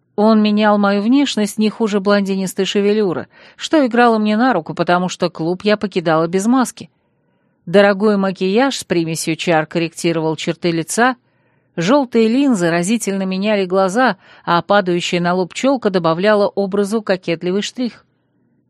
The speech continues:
И все было бы замечательно, не окажись парик теплым, как шапка.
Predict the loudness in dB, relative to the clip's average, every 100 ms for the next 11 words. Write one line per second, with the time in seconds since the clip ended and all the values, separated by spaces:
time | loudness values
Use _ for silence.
0 | -2 -2 -2 0 0 2 0 0 -2 -6
1 | -4 -6 -6 -4 -4 -4 -6 -6 -8 _
2 | _ _ _ _ -4 0 0 2 0 0
3 | -4 -2 -2 0 -2 -6 -4 -4 -2 -4
4 | -2 -6 -4 -2 -2 -4 -14